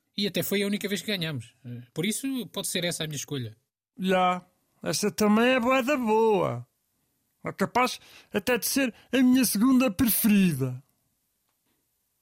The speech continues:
Speaker 2: Então, e vocês vão ver a final?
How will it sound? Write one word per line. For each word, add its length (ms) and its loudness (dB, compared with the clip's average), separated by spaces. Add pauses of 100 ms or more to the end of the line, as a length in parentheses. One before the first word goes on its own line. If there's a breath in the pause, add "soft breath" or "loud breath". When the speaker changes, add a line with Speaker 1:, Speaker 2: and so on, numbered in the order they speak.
(320)
Speaker 2:
Então, 500 0 (420)
e 80 -4
vocês 400 2
vão 180 2
ver 220 2
a 60 2
final? 720 2